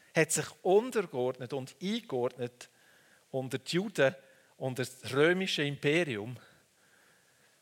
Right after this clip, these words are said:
und hat mit dem einen Standard gesetzt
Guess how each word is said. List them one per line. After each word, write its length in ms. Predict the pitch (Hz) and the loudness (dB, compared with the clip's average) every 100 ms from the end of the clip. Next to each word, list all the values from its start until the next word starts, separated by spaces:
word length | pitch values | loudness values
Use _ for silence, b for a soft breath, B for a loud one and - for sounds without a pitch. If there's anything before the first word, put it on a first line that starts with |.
| _ | _
und 140 | 135 156 | -2 0
hat 240 | 135 - | 0 -2
mit 220 | 120 - | -8 2
dem 400 | 151 165 120 120 b b b _ _ _ _ _ _ _ _ _ _ _ | 4 4 0 -10 b b b _ _ _ _ _ _ _ _ _ _ _
einen 60 | 135 | -2
Standard 640 | - 143 165 247 220 131 - | 4 4 4 2 2 2 0
gesetzt 540 | - 104 - - | -2 -2 -2 -8